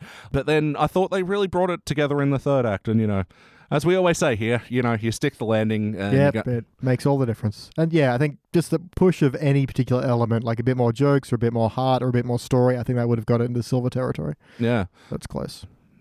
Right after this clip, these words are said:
Speaker 1: Maybe even further. Always, always shoot for the stars, <laughs> Simpsons.
Speaker 2: Yes.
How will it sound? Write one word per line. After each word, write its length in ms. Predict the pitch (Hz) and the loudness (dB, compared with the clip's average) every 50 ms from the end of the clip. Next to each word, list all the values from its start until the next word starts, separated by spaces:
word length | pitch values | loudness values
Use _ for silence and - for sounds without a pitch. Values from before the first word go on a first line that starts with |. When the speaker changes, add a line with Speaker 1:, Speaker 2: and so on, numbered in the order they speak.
| _ - | _ -2
Speaker 1:
Maybe 220 | 104 113 131 131 | 0 0 2 2
even 280 | 135 139 131 135 127 117 | 0 0 0 0 0 0
further. 360 | - 98 95 90 82 85 82 - - | 0 -2 -2 -2 -2 -6 -8 -6 -2
Always, 320 | - 117 147 147 139 135 131 - 214 233 185 - | -2 0 2 2 2 0 -2 -4 -6 -8 0 2
always 300 | 135 180 180 156 143 - | 4 4 4 4 2 0
shoot 200 | - 143 131 - | -2 -4 -4 -2
for 120 | - 131 | -2 -2
the 80 | 113 104 | -2 -2
stars, 480 | - - 113 98 87 80 80 - - - - - 117 101 | -2 -2 -2 -2 -2 -4 -6 -10 -14 -16 -10 -6 -4 -2
<laughs> 200 | 143 123 117 117 | 0 0 -2 -2
Simpsons. 680 | 110 - - 104 101 - - 127 101 95 117 - - - - - | -4 -4 -4 -2 -2 -2 -4 -4 -4 -4 -6 -8 -10 -14 -8 -6
Speaker 2:
Yes. 300 | 127 120 113 101 - | -4 -4 -4 -6 -8